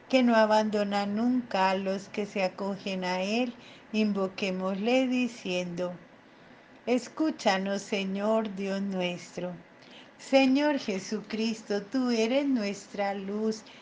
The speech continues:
ilumina a tu iglesia para que proclame a todas las naciones el gran misterio de piedad manifestado en tu encarnación.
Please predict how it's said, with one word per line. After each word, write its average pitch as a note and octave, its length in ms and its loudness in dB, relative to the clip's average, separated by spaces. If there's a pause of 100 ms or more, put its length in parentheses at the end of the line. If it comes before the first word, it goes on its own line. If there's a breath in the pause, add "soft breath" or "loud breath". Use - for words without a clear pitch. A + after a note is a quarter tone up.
(120 loud breath)
ilumina A3+ 1000 2
a G3+ 100 -4
tu G3+ 100 -10
iglesia G3 920 -6 (320 loud breath)
para G3+ 320 4
que G3+ 220 -4
proclame G3+ 920 -2
a G3 160 2 (100)
todas A#3+ 400 4
las G#3 220 2
naciones F#3+ 1080 -4 (340 loud breath)
el G#3 240 0
gran G3+ 380 2
misterio A3 800 0
de F#3+ 180 0
piedad F#3 680 0
manifestado A#3 1200 2
en F#3 220 -2
tu G#3 180 -4
encarnación. F#3+ 1400 0